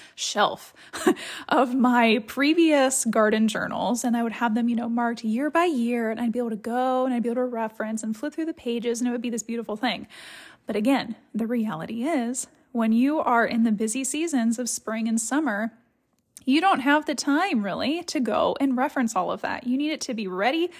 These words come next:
concise, and right in the space that you are working. And so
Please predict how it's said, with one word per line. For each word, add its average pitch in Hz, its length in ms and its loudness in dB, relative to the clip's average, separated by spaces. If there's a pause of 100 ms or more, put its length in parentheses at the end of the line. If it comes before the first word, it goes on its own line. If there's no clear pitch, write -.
(140)
concise, 220 800 0
and 233 220 -4
right 254 280 -4
in 240 180 0
the 226 100 0
space 208 400 -4
that 214 180 -4
you 175 140 -4
are 202 140 0
working. 277 540 2 (840)
And 269 200 4
so 262 580 6